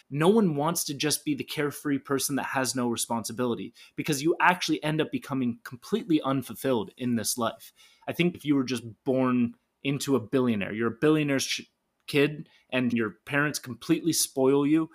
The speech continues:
and you get to go on yachts, and you get to do everything you want, I think that they genuinely are the most unhappy people alive because they've never had to struggle. They don't have any responsibility.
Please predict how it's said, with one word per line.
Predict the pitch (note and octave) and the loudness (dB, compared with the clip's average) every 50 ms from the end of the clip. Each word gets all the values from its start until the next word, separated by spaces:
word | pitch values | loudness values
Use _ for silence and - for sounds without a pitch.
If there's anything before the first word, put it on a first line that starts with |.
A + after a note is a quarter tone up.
| - _ _ _ | -16 _ _ _
and | - B2 A#2 A#2 A2+ B2+ | -2 -2 0 0 -2 -4
you | C#3 | -2
get | B2 C#3+ C3 - | -2 -2 -2 -2
to | - | -2
go | A#2 C3+ A#2+ | -2 0 0
on | A2+ A2 A2+ | 0 0 0
yachts, | A#2+ C#3 D3 D#3 D#3+ D#3 - | 2 2 4 2 2 2 0
and | C#3+ B2+ | -2 -2
you | B2 | -2
get | B2+ C3 A#2+ | -2 -4 -4
to | - A#2+ | -6 -6
do | A#2 A#2+ - - | -4 -4 -4 -2
everything | C#3 C#3+ D3 D#3 C#3+ - C#3+ C3+ | -2 0 0 -2 -2 -2 -2 -2
you | B2+ A#2+ | -2 0
want, | A2+ A#2 B2 D3 - - _ _ _ - - - _ _ | 0 0 0 -2 -4 -6 _ _ _ -20 -20 -20 _ _
I | C3+ | -4
think | C3+ - G3 G#3+ G#3 | -2 0 0 2 2
that | F3 C3+ A#2+ | 0 0 2
they | C3 D3+ F3+ | 2 2 2
genuinely | D3 A#2 - C3+ C#3+ E3 F3 D#3+ C#3 B2 A#2+ A#2 A#2 A#2 A#2+ - - | 0 0 0 0 0 2 2 0 2 2 2 2 0 -2 -4 -2 0
are | C3+ C3 B2+ | 0 2 2
the | B2+ | 2
most | B2+ B2+ C3 C#3 E3+ F3 E3+ - - - | 0 0 2 2 2 2 2 0 -2 -4
unhappy | C3+ C#3 C#3 B2 A#2 C3 B2+ - - A#2 | -4 -4 -4 -2 0 0 0 0 -2 -6
people | A#2 - C3 A#2+ A#2 - A2 G#2 | -4 -4 -6 -6 -4 -4 -6 -4
alive | G#2 G#2+ A2+ A2+ G#2 F#2 - - - _ _ _ _ _ | -2 0 0 0 0 -2 -6 -12 -20 _ _ _ _ _
because | - C#3 - D3+ C3+ A#2+ - - - _ _ _ | -10 -6 -2 -2 -2 -2 -2 -6 -10 _ _ _
they've | - D3+ D3+ C#3 A#2 | -2 0 0 0 -2
never | A#2+ C3+ C3+ C3+ C3+ D3 D#3 C#3 C3+ C#3 C3 | -4 -2 0 2 2 2 2 2 2 0 0
had | A#2 - - - B2+ C3 C3+ B2 - | 0 -2 -4 -2 -2 -2 -2 -2 -6
to | - - B2+ A#2 G#2 - - | -6 -4 -4 -4 -4 -6 -6
struggle. | - - - - - - - B2+ A#2 A#2+ A#2+ A#2+ A2 D2+ - - _ _ _ _ _ - | -4 -2 -2 -2 -2 -4 0 2 2 2 2 0 -4 -6 -8 -10 _ _ _ _ _ -2
They | C#3 C3 | 0 2
don't | D3+ E3+ E3 - | 2 2 0 -2
have | - - - E3 D#3 C#3 B2+ | -4 0 2 4 4 2 2
any | - C3+ C#3 D3 C3+ | 0 -2 0 0 0
responsibility. | B2 A#2 A#2+ - - - C3 B2 A#2+ A#2 - A2+ G2+ A2 A#2 C3+ C3 A2+ - - - | 0 0 -2 -2 -2 -2 -2 -2 -2 -2 -4 -4 -2 0 0 0 0 0 -4 -8 -16